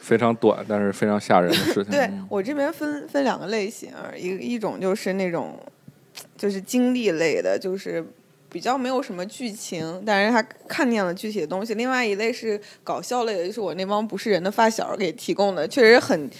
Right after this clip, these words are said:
Speaker 2: 奇怪，但是他在他们嘴中就是完全就听不到什么可怕的点。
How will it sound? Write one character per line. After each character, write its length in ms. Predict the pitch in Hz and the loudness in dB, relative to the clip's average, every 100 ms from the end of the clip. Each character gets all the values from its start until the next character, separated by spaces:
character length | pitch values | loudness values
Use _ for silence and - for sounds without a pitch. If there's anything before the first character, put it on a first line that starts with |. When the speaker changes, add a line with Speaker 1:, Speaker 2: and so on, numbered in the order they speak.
| - | -14
Speaker 2:
奇 240 | - - 175 | -8 -4 2
怪， 200 | 262 247 | 6 8
但 140 | 247 | 6
是 60 | 240 | 0
他 200 | 285 240 | 0 0
在 160 | 240 | 0
他 160 | 247 277 | 2 0
们 220 | 240 247 | 0 -2
嘴 180 | 226 131 | 0 -2
中 240 | 165 185 | 0 -2
就 120 | 214 226 | -2 -2
是 280 | 190 143 - - - | 0 -2 -4 -20 -8
完 200 | 180 226 | -4 -2
全 480 | 277 180 196 196 - | 2 2 0 -8 -6
就 100 | 202 | -6
听 260 | - 233 220 | -4 -6 0
不 40 | |
到 220 | 208 208 | 2 2
什 100 | 226 | 0
么 160 | 143 151 | -4 -6
可 200 | - - | 0 0
怕 260 | 220 233 185 | 6 6 8
的 220 | 151 120 | 6 2
点。 300 | - 151 - | -4 -6 -6